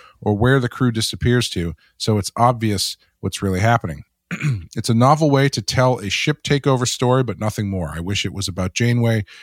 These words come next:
recognizing that Starfleet generosity can be an issue in the Delta Quadrant. Maybe the ship needs to change how it operates. That actually would be kinda interesting. <clears throat>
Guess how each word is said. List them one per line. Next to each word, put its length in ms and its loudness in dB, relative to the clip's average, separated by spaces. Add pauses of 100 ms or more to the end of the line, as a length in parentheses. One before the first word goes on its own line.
(120)
recognizing 640 2
that 100 -4
Starfleet 520 0
generosity 640 -2
can 160 -4
be 140 -2
an 60 -6
issue 340 0
in 60 -2
the 60 -4
Delta 280 0
Quadrant. 420 -4 (380)
Maybe 320 4
the 80 2
ship 340 0
needs 220 -2
to 100 -8
change 360 0
how 160 2
it 40 0
operates. 460 0
That 160 2
actually 220 -4
would 80 -6
be 60 -14
kinda 200 -10
interesting. 400 -12 (500)
<clears throat> 140 -8